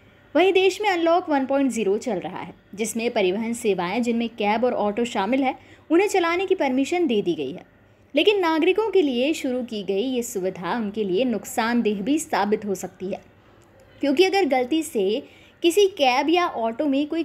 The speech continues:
कोरोना वायरस का मरीज बैठ गया और बाकी दूसरे भी उसी में बैठ गए, तो संक्रमण फैल सकता है। और इसी से बचने के लिए एक ऑटो ड्राइवर ने गजब का तरीका निकाला है और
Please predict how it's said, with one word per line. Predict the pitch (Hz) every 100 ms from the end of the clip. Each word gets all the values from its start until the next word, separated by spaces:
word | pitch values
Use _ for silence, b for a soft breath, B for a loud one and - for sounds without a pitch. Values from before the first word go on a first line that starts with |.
| -
कोरोना | 240 208 202 262
वायरस | 339 247 220 262 -
का | 262
मरीज | 220 175 214 277
बैठ | 220 175 -
गया | 170 170 294 B B B -
और | 359
बाकी | 285 277 285 320 381
दूसरे | 320 302 403
भी | 403
उसी | 370 -
में | 359 339
बैठ | 277 247
गए, | 262 320
तो | 403
संक्रमण | - 254 220 233 320 392
फैल | 208 214 208
सकता | 196 - 156
है। | 196 - b b b b
और | 302
इसी | 339 415
से | 415 381
बचने | 349 - 415
के | 381
लिए | 349 294 311 359
एक | 349
ऑटो | 277 269
ड्राइवर | 269 254 240 269
ने | 277 240 254 226
गजब | 220 220 254 -
का | 202 254
तरीका | 233 214 202 180
निकाला | 180 - -
है | 190 - b b b b b
और | - 294 370